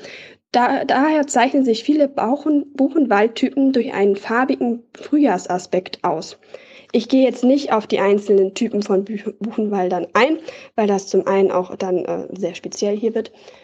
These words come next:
Aber der sagt im Grunde das, was ich gesagt habe. Buchen bilden ein sehr dichtes Blätterdach. Und hier sollte man sich auch nicht irgendwie den Strunk angucken, der bei einem vorne im Vorgarten steht,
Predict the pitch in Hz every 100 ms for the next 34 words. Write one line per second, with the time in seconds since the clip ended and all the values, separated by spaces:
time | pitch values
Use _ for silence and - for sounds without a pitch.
0 | _ _ _ _ _ _ _ - 240 285
1 | 311 311 - - 233 247 254 240 247 254
2 | 233 226 214 190 - 339 370 294 277 285
3 | 277 262 247 254 - - - - _ _
4 | _ _ _ _ 277 349 330 370 370 _
5 | _ _ _ _ _ - 277 277 247 220
6 | 220 214 _ - 240 247 240 - 214 -
7 | 214 208 190 - - - 226 233 247 254
8 | 240 233 233 226 220 240 277 240 240 233
9 | 226 214 - - 240 254 240 226 - -
10 | 226 208 - 202 208 - 226 214 220 190
11 | - 269 277 277 269 269 277